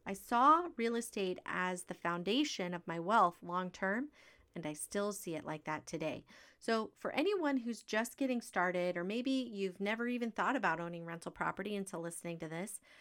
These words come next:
that's what this episode is for. That's what this series is for, is to give you some nuggets of wisdom so you can be noodling over the potential of having rental income passively.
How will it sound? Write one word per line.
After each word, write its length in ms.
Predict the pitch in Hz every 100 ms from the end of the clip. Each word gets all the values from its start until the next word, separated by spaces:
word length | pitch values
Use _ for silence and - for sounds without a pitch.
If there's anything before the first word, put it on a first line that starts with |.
| - - _ -
that's 340 | 196 285 330
what 120 | 302
this 180 | 285 262
episode 400 | 226 214 202 202
is 120 | 190
for. 180 | - 180
That's 240 | 190 208 262
what 100 | 269
this 240 | 262 - -
series 560 | - 226 214 196 175
is 160 | - 170
for, 360 | - 180 170 180
is 280 | 196 190
to 480 | - - 214 202 196 202
give 260 | 233 277 285
you 380 | 269 262 262 -
some 280 | - 190 180
nuggets 380 | 226 247 269
of 100 | 254
wisdom 480 | 202 190 190 180 180 - - - _
so 160 | - 214
you 180 | 240
can 180 | 269 262
be 160 | 220 202
noodling 560 | 196 214 269 262 247
over 540 | 208 185 185 185 185 - -
the 160 | 185
potential 640 | - 208 240 226 - 233 214 -
of 220 | 190 185
having 540 | 185 - 185 185 180 180
rental 480 | 185 185 185 190 -
income 440 | 190 190 - 156 160
passively. 640 | - 208 - 185 143 -